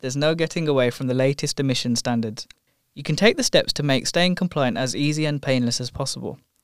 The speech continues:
We've got a range of D V S A approved and Euro six accredited emissions equipment ready and waiting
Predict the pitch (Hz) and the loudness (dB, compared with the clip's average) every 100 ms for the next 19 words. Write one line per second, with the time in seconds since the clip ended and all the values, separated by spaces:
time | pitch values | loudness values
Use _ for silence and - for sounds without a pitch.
0 | - 143 220 226 190 170 156 139 135 165 | -6 6 8 10 10 8 6 2 4 4
1 | 180 185 180 156 151 139 123 120 127 156 | 6 4 6 6 4 2 0 0 0 2
2 | 175 160 151 143 131 - 127 120 123 113 | 4 4 4 2 0 -2 -6 -2 -2 -2
3 | - 120 131 143 143 123 - 110 113 101 | -6 -4 -2 -2 -2 -4 -4 -6 -6 -4
4 | 131 147 156 160 135 120 - 120 120 | 0 0 0 -2 -2 -2 -4 -4 -4